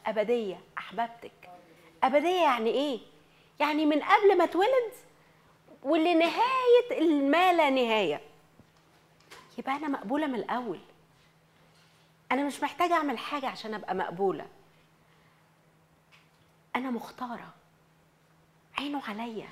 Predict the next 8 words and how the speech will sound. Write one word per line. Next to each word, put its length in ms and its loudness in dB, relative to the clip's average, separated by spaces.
من 160 -8
قبل 260 -6
ما 60 -12
اتولد 520 -10
ومن 140 -12
قبل 360 -10
ما 60 -10
اتحب. 300 -14